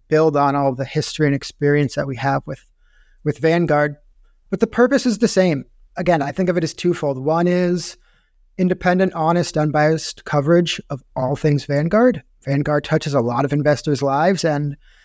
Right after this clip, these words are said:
they have a lot of cheerleaders in the industry, and, and rightly so. But as we can talk about, they're not perfect, and I'm willing to say where I think they can do better. And then the second purpose, which we kind of talked a bit about, is that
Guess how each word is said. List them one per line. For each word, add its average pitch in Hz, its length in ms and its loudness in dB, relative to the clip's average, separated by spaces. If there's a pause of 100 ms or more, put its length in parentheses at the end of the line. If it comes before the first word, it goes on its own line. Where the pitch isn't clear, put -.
(340)
they 151 160 0
have 143 140 0
a 139 60 4
lot 143 160 2
of - 80 -14
cheerleaders 185 520 2
in 214 100 4
the 214 80 2
industry, 220 380 0
and, 165 180 -2 (100)
and 156 100 -8
rightly 151 260 0
so. 175 340 0
But 156 360 -4 (120)
as 156 160 -8
we 156 80 -6
can 156 120 -6
talk 143 240 -4
about, 202 260 -2
they're 156 120 -2
not 151 200 -2
perfect, 247 460 0 (120)
and 143 340 -4 (240)
I'm 139 400 -6
willing 147 300 0
to - 140 -8
say 160 140 0
where 165 120 4
I 156 40 2
think 160 200 0
they 160 100 0
can 151 140 0
do 139 100 -4
better. 170 340 0 (800)
And 214 100 2
then 233 80 4
the 233 80 2
second 220 320 0
purpose, 208 400 2
which 180 240 -4
we 190 140 -4
kind 180 120 -2
of 170 60 -2
talked 156 260 -2
a 165 40 -4
bit 147 140 -2
about, 139 260 -2
is 131 100 -6
that 143 300 -2